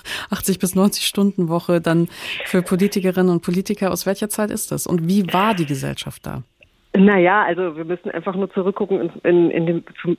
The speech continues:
Speaker 2: zum Beginn der Demokratie, würde ich jetzt sagen,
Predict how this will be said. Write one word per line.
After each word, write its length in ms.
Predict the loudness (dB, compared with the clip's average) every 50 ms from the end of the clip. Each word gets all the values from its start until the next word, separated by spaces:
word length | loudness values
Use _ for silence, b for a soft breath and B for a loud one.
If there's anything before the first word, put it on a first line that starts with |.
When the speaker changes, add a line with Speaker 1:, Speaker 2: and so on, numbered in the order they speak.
| -4 -6
Speaker 2:
zum 120 | -6 -4
Beginn 360 | -4 -2 2 2 4 4 4
der 100 | 4 2
Demokratie, 720 | 0 0 0 0 0 0 -2 -4 -4 2 4 4 4 4 4
würde 220 | 0 0 0 0
ich 100 | 0 0
jetzt 180 | 0 0 0 2
sagen, 360 | 4 4 4 4 2 0